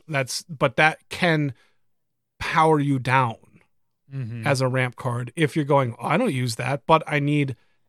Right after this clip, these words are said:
Speaker 1: a weaker form of this deck so that my play group will play with me or be nicer to me," and stuff like that. You can go through that list and use it and go, "You know what? That could power me down. That can par-, power
Speaker 2: That's a
Speaker 1: me
Speaker 2: good
Speaker 1: down."
Speaker 2: point. Yeah.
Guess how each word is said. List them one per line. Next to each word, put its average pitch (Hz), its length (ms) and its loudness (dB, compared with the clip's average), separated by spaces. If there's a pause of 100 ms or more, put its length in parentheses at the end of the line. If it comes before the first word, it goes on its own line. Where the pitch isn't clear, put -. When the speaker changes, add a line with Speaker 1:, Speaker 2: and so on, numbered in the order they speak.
Speaker 1:
a 151 140 4
weaker 143 1000 0
form 143 480 -2
of 131 240 -2
this 139 220 0
deck 131 260 -4
so 135 140 -2
that 131 180 -4
my 135 120 -4
play 131 260 -4
group 131 280 -4
will 135 100 -10
play 123 200 -6
with 131 220 -4
me 143 160 -2
or 123 100 -6
be 127 160 -12
nicer 127 320 -8
to 131 80 -4
me," 135 140 -2
and 135 100 -4
stuff - 240 -8
like 147 120 -6
that. 160 220 -4 (380)
You 185 140 2
can 247 160 -2
go 151 260 2
through 180 260 -2
that 131 200 0
list 143 640 -4 (760)
and 143 180 2
use 151 440 2
it 139 100 0
and 139 80 -6
go, 127 400 0
"You 139 140 -2
know 131 80 0
what? 151 240 0
That 151 220 -4
could 156 200 0
power 120 280 -6
me 117 120 -4
down. 123 240 -10 (140)
That 175 180 0
can 143 140 -6
par-, 131 260 -8 (180)
power 143 120 2
Speaker 2:
That's 135 120 4
a - 40 0
Speaker 1:
me 151 80 0
Speaker 2:
good 120 60 -6
Speaker 1:
down." 113 100 -6
Speaker 2:
point. 110 220 -6 (220)
Yeah. 143 220 0